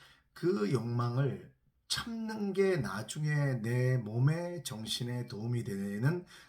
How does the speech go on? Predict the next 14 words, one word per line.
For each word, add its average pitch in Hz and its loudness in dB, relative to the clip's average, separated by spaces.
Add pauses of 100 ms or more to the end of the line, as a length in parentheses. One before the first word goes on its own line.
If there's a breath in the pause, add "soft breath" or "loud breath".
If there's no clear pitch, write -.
그런 151 0
쪽이라면 107 -6 (320 loud breath)
한번 135 2
우리 98 -4
절제해보는, 107 0 (120)
그렇다고 151 -2
해서 135 0 (260 loud breath)
매번 - -6
핸드폰을 165 -2
보지 127 2
말라는 117 4
얘기가 101 -6
아닙니다, 127 2
여러분. 123 -4